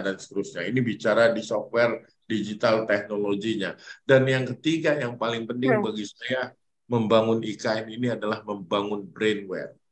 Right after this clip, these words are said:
Speaker 1: Bagaimana dengan adanya teknologi-teknologi partner dari berbagai belahan dunia ini,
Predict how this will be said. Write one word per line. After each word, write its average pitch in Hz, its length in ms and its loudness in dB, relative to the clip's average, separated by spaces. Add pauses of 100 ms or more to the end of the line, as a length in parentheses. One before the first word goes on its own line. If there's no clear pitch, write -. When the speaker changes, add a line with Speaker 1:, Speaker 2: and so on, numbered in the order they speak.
(1300)
Speaker 1:
Bagaimana 120 640 4
dengan 113 320 -2
adanya 117 640 2
teknologi-teknologi 110 1400 -2
partner 107 720 -2
dari 101 400 2
berbagai 98 640 2
belahan 101 400 -4
dunia 98 400 -2
ini, 143 400 -2